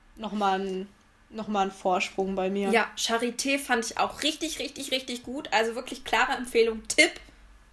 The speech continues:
Speaker 2: Tipp, Charité.
Speaker 1: Mhm.
Speaker 2: Ähm,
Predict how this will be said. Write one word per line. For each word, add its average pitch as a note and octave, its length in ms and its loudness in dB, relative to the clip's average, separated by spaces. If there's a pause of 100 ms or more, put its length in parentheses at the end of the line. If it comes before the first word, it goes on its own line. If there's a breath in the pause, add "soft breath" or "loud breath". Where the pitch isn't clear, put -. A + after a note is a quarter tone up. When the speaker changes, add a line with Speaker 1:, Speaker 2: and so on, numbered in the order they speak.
(160)
Speaker 2:
Tipp, D4 300 4
Charité. A#3 840 4
Speaker 1:
Mhm. A3 280 -2 (680 soft breath)
Speaker 2:
Ähm, A3 760 2